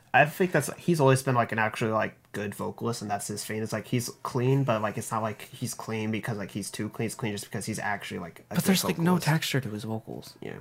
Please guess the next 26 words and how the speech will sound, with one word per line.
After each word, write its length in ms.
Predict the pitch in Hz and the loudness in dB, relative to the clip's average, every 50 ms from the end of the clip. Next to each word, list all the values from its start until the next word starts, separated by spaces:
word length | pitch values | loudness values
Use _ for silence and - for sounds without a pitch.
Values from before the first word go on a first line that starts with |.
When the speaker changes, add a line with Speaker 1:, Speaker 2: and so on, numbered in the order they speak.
| 135 - - - _ _ _ _ - | -12 -14 -16 -20 _ _ _ _ -4
Speaker 2:
And 180 | 135 123 123 | -2 -2 -2
it's 200 | 120 117 123 - | -2 -2 -4 -4
just, 180 | 143 135 - - | -6 -6 -2 0
they're 140 | - 131 131 | 0 0 2
just 200 | 135 160 147 143 | 0 0 2 4
really 380 | 143 151 160 156 147 139 - - _ | 4 6 6 6 4 2 -2 0 _
uninteresting. 840 | 120 120 123 123 127 131 120 127 120 117 - - 98 95 90 87 - - - - - - | 4 6 6 6 6 4 4 2 -2 -2 -2 -4 -4 -4 -6 -8 -12 -16 -20 -20 -10 -4
The 120 | - 107 123 | 0 6 8
hooks 220 | 143 147 139 - | 8 8 8 6
on 120 | 151 147 139 | 6 6 6
this 160 | 135 135 - | 4 4 2
are 60 | 131 | 0
just 180 | 123 131 123 - | 0 0 0 0
very 220 | 117 110 113 117 | 0 0 0 0
flat. 600 | 120 - - - 113 113 127 127 123 113 117 - - - - - - - - - | -2 -2 2 4 6 8 8 8 8 6 4 0 -6 -16 -20 -20 -20 -18 -12 -6
Uh, 140 | 110 104 101 | -4 -4 0
there's 180 | - 127 131 | 2 2 2
some 200 | - - 165 151 | 4 4 4 4
good 180 | 135 135 127 135 | 4 4 4 6
ideas, 600 | 139 135 127 117 - 113 131 143 139 131 127 - | 6 4 4 2 2 4 6 6 6 6 4 2
but, 160 | - - 92 | -2 -6 -6
like, 180 | 82 95 98 107 | -4 -4 -2 -2
none 260 | 113 113 113 120 123 | -2 0 0 0 0
of 120 | 120 120 | 0 0
it, 220 | 120 113 107 110 - _ _ _ _ _ _ _ _ _ _ _ _ _ _ _ _ _ _ _ - - - - - _ _ - | 0 -2 -2 -2 -6 _ _ _ _ _ _ _ _ _ _ _ _ _ _ _ _ _ _ _ -20 -20 -20 -20 -20 _ _ -18
like, 140 | - - | -18 -18